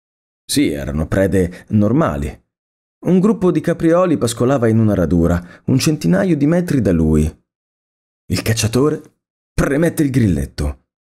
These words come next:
Si udì un boato. Quattro caprioli si dileguarono saltando in ogni direzione. Solo uno cadde a terra con un tonfo.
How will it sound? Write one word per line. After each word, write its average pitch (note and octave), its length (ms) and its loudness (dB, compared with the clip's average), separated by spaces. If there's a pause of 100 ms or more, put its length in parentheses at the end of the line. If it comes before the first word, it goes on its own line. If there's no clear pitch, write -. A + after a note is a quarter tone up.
Si - 200 -2
udì F#2 200 2
un F#2 200 2
boato. D2 680 -4 (1000)
Quattro C#3 440 0
caprioli G2+ 760 0
si - 160 -2
dileguarono A#2 720 2
saltando G#2 420 0
in G2 140 4
ogni G#2 200 2
direzione. D2 880 0 (120)
Solo B3 460 0
uno A#2+ 320 2
cadde G#2+ 260 0
a G#2 60 2
terra A2+ 500 0 (240)
con G#2 160 0
un A2+ 220 4
tonfo. D#2+ 600 -2